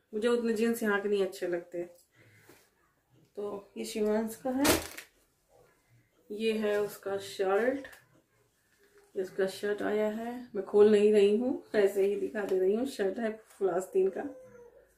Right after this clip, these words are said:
फुल स्लीव्स का, तो उसका भी हो जाएगा होली का। ये है उनके पापा का पैंट, पैंट आया है और शर्ट है इसके साथ, दो शर्ट है,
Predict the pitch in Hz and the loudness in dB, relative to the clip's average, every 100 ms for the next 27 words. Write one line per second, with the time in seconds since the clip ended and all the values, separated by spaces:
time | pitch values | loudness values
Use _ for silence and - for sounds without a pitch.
0 | _ _ _ _ - 220 220 202 196 - | _ _ _ _ -4 -4 2 2 2 0
1 | 196 226 - _ - _ - _ - - | -8 -8 -10 _ -20 _ -20 _ -20 -20
2 | - - _ _ 220 214 - 196 202 202 | -20 -20 _ _ -12 -10 -4 -4 -2 0
3 | 185 185 190 202 208 226 226 220 233 247 | 2 0 -2 -10 -10 -6 -6 -6 -10 -12
4 | - - _ _ - - - - _ - | -18 -20 _ _ -20 -20 -20 -20 _ -20
5 | - - 233 247 262 262 240 240 240 240 | -20 -14 -4 4 4 6 4 2 2 -2
6 | 240 233 233 214 214 226 233 233 233 - | -2 -2 -2 -2 0 0 2 -2 -4 -14
7 | _ _ 208 208 220 240 - - _ _ | _ _ -2 0 0 -4 -10 -20 _ _
8 | - - _ _ _ _ _ _ _ _ | -20 -20 _ _ _ _ _ _ _ _
9 | - - 220 220 226 - 226 220 - 220 | -20 -4 0 0 -2 -4 -6 -6 -6 -6
10 | 226 233 247 254 - _ _ _ _ _ | -2 0 0 0 -6 _ _ _ _ _
11 | _ _ - - - 190 190 214 220 214 | _ _ -20 -20 -10 -8 -4 0 2 2
12 | 226 226 226 233 - 226 226 202 208 208 | 0 -4 -4 -8 -2 0 2 4 4 2
13 | 196 202 - 240 269 - | -4 -4 -6 -8 -8 -12